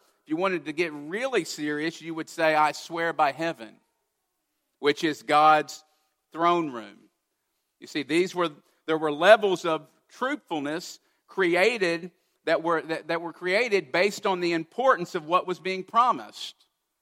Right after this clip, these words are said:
and your commitment to the promise. You see, people thought if it was less significant, that you could break the oath, no problem. But if it was, uh, to the throne room of heaven,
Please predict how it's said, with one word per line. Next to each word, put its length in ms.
and 180
your 260
commitment 640
to 120
the 140
promise. 720
You 60
see, 160
people 380
thought 260
if 100
it 80
was 120
less 300
significant, 840
that 160
you 120
could 200
break 320
the 160
oath, 240
no 220
problem. 540
But 160
if 200
it 180
was, 400
uh, 180
to 100
the 140
throne 400
room 280
of 100
heaven, 560